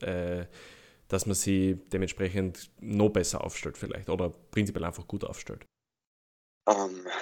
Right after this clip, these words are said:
Speaker 1: Von Österreich natürlich.
Speaker 2: eben, die, die Stürmerfrage haben wir schon besprochen.
Speaker 1: Mhm.
Speaker 2: Wichtig wär's, dass der Alex Schlager einfach seine Form hält, weil so wie der momentan spielt,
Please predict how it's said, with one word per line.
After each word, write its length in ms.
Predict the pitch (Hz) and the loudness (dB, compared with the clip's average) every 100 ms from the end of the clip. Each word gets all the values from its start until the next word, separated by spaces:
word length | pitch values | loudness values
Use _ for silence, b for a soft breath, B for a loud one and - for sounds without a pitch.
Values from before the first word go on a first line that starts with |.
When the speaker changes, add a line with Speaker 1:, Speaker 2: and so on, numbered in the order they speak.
| B B B | B B B
Speaker 1:
Von 100 | 98 | 6
Österreich 300 | 90 - 87 | 6 4 2
natürlich. 200 | - 90 | 8 8
Speaker 2:
eben, 100 | - | 8
die, 200 | 92 92 | 4 4
die 120 | - | 4
Stürmerfrage 600 | - 113 120 113 98 95 | 6 8 10 10 8 6
haben 100 | 95 | 4
wir 40 | 95 | 0
schon 120 | 95 | 0
besprochen. 400 | 90 - 92 - B B B - | 2 2 2 0 B B B 0
Speaker 1:
Mhm. 200 | 104 113 | 4 6
Speaker 2:
Wichtig 300 | 117 117 - | 6 6 10
wär's, 220 | 104 107 | 12 12
dass 160 | 117 - | 8 8
der 300 | 110 104 101 | 10 10 10
Alex 260 | 95 98 - | 8 4 0
Schlager 320 | - 95 95 | 0 2 0
einfach 180 | 90 - | -4 -4
seine 240 | 95 95 | -2 -2
Form 240 | - 95 | -2 -4
hält, 400 | 92 92 123 - 92 | 4 6 6 4 2
weil 120 | 95 | 4
so 180 | - 110 | 6 8
wie 80 | |
der 100 | 104 | 6
momentan 440 | 95 95 107 101 98 | 6 4 4 0 -2
spielt, 420 | - 104 101 - | -2 -4 -2 -6